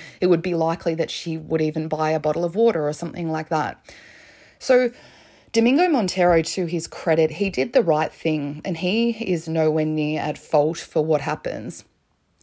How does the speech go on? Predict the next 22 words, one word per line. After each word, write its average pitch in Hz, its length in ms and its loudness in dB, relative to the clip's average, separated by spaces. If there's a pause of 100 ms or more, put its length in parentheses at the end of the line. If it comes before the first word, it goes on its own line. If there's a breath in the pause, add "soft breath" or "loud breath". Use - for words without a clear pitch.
(160)
Immediately, 208 760 2
he 208 180 0
reported 170 480 4
her 160 140 -2
missing 165 460 -2
to - 140 -10
the 160 100 -2
higher-ups 151 720 -4 (360 loud breath)
when - 100 -2
she - 140 -4
was 160 120 -2
not 165 220 2
in 165 100 -2
the 156 80 2
room 156 300 0
and 156 100 2
did 160 140 -4
not 156 240 -2
return 151 440 -2
to 165 100 -8
the 165 80 2
room. 175 400 -4